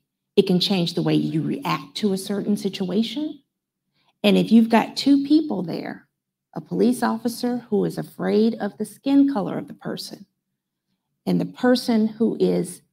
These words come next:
scared of this police officer because of police violence that they've either witnessed themselves or heard about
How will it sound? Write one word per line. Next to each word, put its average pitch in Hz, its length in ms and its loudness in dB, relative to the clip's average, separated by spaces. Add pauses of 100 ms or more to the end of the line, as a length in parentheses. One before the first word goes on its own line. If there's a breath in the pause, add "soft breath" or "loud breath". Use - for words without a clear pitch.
(140)
scared 254 520 2
of 196 160 -6
this 220 160 0
police 247 400 -2
officer 185 560 -8 (120)
because 240 680 -8
of 233 160 -2
police 214 360 -2
violence 180 560 -8 (280)
that - 160 -4
they've 180 240 0
either - 300 -2
witnessed 254 600 2
themselves 240 920 -4 (420)
or 202 180 6
heard 339 420 2
about - 580 -6